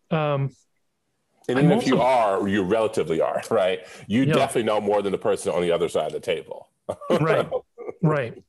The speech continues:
Speaker 1: And I'm also fascinated by this idea that you got emails, people saying that they were wrong. And what, what changed their mind? Just the fact that another investor invested?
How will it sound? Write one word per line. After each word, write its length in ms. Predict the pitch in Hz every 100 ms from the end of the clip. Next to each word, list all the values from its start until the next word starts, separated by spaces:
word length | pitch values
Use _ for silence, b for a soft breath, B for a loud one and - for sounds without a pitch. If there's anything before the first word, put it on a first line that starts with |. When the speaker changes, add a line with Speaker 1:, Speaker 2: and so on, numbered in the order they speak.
| _ _ B B _ _ -
Speaker 1:
And 180 | 180 196 _ _ _ _ _ -
I'm 120 | 180
also 260 | 247 311 339
fascinated 640 | - 175 175 180 170 160
by 120 | 165
this 260 | 160 151 160
idea 380 | 156 - 165 156
that 80 |
you 140 | 151 151
got 240 | 165 156
emails, 380 | 170 190 180 165
people 340 | 185 185 170
saying 360 | 160 170 165 156
that 160 | 151 -
they 140 | 156
were 180 | 143 131
wrong. 480 | 135 165 208 139 131
And 180 | 127 - b b b b _ _ _ -
what, 300 | 147 202 -
what 200 | 180 185
changed 260 | 190 185
their 100 | 165
mind? 320 | 156 160 254 180
Just 160 | 156
the 60 | 160
fact 280 | - 160 -
that 80 | 147
another 300 | 147 160 156
investor 520 | 143 151 - - 143
invested? 480 | 135 143 - 285